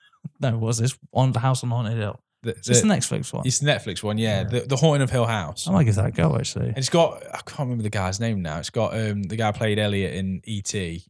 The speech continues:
Speaker 2: now grown up.
Speaker 1: Really?
Speaker 2: Yeah,
Speaker 1: Uh,
Speaker 2: he's
Speaker 1: they're forever known as Elliot from
Speaker 2: Yeah.
Speaker 1: E T. <laughs>
Speaker 2: He's in it, and a few other kind of cast members now that are kind of making out, m-, you know. And again, it's got the Stephen King kind of feel to it. You know, one's grown up, one of the, 'cause it's about the, an event that happened when they were kids,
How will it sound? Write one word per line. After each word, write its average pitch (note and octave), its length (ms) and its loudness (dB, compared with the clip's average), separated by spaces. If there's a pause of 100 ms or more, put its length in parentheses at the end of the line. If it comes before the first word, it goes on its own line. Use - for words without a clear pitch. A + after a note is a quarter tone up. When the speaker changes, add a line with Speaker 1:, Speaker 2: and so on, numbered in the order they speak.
(140)
Speaker 2:
now G#2+ 200 -2
grown G2 300 -2
up. F2 300 -4
Speaker 1:
Really? A#2 420 0
Speaker 2:
Yeah, A2 260 2
Speaker 1:
Uh, G#2 220 0
Speaker 2:
he's C#3 160 2
Speaker 1:
they're C3 180 -2
forever A2 460 2
known G#2 240 0
as G2+ 80 0
Elliot G2 320 0
from A#2+ 120 2
Speaker 2:
Yeah. A#2+ 140 6 (160)
Speaker 1:
E A2 120 4 (200)
T. G3 100 2 (100)
<laughs> - 60 -20
Speaker 2:
He's C3 220 4
in A#2 100 2
it, G#2 240 2
and G2+ 100 -6
a - 20 -10
few B2 220 2
other G#2+ 120 2
kind G#2+ 200 0
of G2+ 80 -4
cast G#2+ 200 -2
members G2+ 280 -2
now G#2 200 2
that F#2+ 120 0
are - 20 -2
kind A2 140 0
of G2+ 80 2
making G2+ 260 2
out, G2+ 300 0 (100)
m-, G#2 220 -4
you A2 100 0
know. G#2 120 0 (300)
And D3+ 120 2
again, E3 200 6
it's C#3 120 -2
got C#3+ 80 0
the A#2+ 60 -4
Stephen B2 280 0
King B2 260 -2
kind A2+ 200 0
of G#2 100 -4 (140)
feel B2 180 2
to A2+ 240 0
it. A2+ 320 -2
You A2+ 120 -6
know, G#2+ 80 -2
one's A2 260 -2
grown A2 180 -4
up, G#2 100 -6
one A2 160 -4
of G#2+ 80 -2
the, A2 240 -8
'cause A#2+ 120 -8
it's A#2+ 120 0
about A#2+ 180 0
the, A#2+ 200 -4
an A#2 100 -2
event A#2 220 2
that G#2+ 80 -4
happened A2+ 260 -4
when G#2 100 -2
they G2 60 -4
were G2 60 -4
kids, G2 480 -6